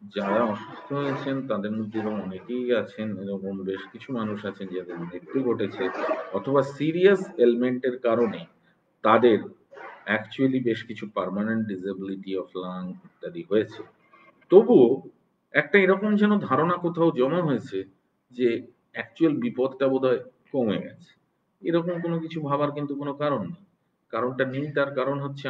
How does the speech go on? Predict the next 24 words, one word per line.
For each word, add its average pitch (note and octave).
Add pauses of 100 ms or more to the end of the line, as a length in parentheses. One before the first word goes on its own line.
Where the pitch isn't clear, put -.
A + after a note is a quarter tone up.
আমাদের B2+ (120)
গ্রাফটা G#2+
কিন্তু C#3 (100)
এখনো B2+ (160)
উঠছে, - (720)
এবং G#2+ (180)
যেটা A#2 (760)
spread D3 (360)
in G#2 (280)
India A#2+ (200)
and G2 (100)
abroad A#2+ (160)
আলোচনার G#2
মধ্যে G#2
খুব G2 (120)
ইম্পর্টেন্ট, G2+ (100)
এটা F#2
বোঝা F#2
দরকার G2+ (720)
যে G#2+ (540)
বিভিন্ন F3+ (200)
দেশে C#3+ (120)
আমরা A#2 (100)
কিন্তু B2+